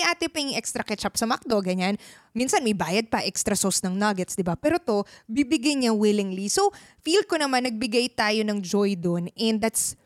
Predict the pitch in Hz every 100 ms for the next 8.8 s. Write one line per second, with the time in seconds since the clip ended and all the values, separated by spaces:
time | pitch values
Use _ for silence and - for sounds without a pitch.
0 | _ _ _ - 233 285 302 220 202 277
1 | 262 262 262 226 254 247 226 202 208 196
2 | 202 185 - 190 180 - - 175 170 185
3 | 185 185 180 _ _ _ _ - 262 -
4 | 320 262 294 294 240 220 233 240 208 196
5 | 214 - 277 277 302 294 285 277 277 208
6 | 220 233 226 226 - - - 220 226 233
7 | 262 285 330 311 262 226 220 262 339 311
8 | 277 226 208 202 208 294 320